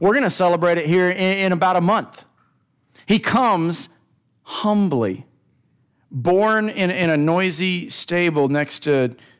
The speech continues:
stinking animals and laid in a, in a trough meant to feed the animals. He had a humble life, and at one point he told, he told somebody, he said, Foxes have dens and, and birds have nests, but the Son of Man has nowhere to lay his head.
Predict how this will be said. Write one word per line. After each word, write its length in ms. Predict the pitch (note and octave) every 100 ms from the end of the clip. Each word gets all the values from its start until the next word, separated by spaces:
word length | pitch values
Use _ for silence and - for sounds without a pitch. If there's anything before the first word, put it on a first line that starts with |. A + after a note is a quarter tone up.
| -
stinking 460 | - G3 F#3+ E3+
animals 640 | D#3 D#3+ E3+ D3 B2+ A#2+ A#2
and 160 | B2+ B2+
laid 260 | C#3+ D3+
in 200 | - D3
a, 400 | C3+ B2 A#2+ A2 - _ _ -
in 100 | A#2
a 60 |
trough 840 | - - - C#3 G#2+ F#2 - - _ _ _ _ _
meant 200 | C3 A#2+
to 100 | A#2+
feed 340 | - D3 D3
the 220 | G#2 G2 F#2
animals. 640 | F2+ F2+ - - - - _ _ _ _ _ _ _
He 120 | -
had 140 | G3+ F#3+
a 40 |
humble 320 | - A3 G#3
life, 280 | F#3 F#3 D#3+
and 80 | D3+
at 80 | D#3+
one 160 | F3+
point 320 | - F#3 E3+
he 140 | D3 D#3+
told, 340 | E3 F3+ D#3
he 140 | D#3 D3+
told 260 | D#3+ F3+
somebody, 240 | D3+ C#3 C3+
he 60 |
said, 180 | B2 C#3
Foxes 440 | A#2+ D3+ - D3+ C#3+
have 200 | D3 C#3+
dens 320 | C#3 D#3 C3
and, 160 | A#2 A2 - -
and 100 | C3
birds 220 | C#3+ D3+
have 140 | C3+
nests, 200 | C#3+ D3+
but 200 | - A2+ - _ -
the 40 |
Son 340 | - - C3+ C#3
of 200 | A#2+ -
Man 240 | A#2+ A#2+
has 200 | A#2 A2
nowhere 240 | A#2+ A#2 A2+
to 80 |
lay 180 | A2 A2+
his 140 | A2+ A#2
head. 320 | B2+ C3